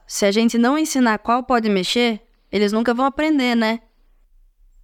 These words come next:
Dona Chica ainda não estava convencida de que aquela era uma boa ideia. "E agora que eles moram aqui com a gente, vão ver cogumelo à torto e direito por aí.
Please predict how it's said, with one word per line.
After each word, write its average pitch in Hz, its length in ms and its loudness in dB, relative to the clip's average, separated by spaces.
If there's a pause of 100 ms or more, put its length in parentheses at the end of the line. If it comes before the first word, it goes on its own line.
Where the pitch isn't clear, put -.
(360)
Dona 226 300 2
Chica 285 240 -2
ainda 269 180 0
não 262 140 0
estava 262 340 -2
convencida 247 640 -2
de 208 80 -2
que 208 120 -2
aquela 208 360 0
era 214 160 2
uma 220 140 4
boa 202 240 -2
ideia. 175 420 -2 (1300)
"E 196 100 2
agora 233 320 2
que 285 120 -2
eles 247 220 2
moram 226 320 2
aqui 202 200 -4
com - 100 -4
a 180 80 0
gente, 226 480 0
vão 196 360 -2
ver 240 420 0
cogumelo 254 800 0
à 254 80 -2
torto 277 560 -4
e - 20 -6
direito 262 400 -2
por 240 180 -2
aí. 170 280 -2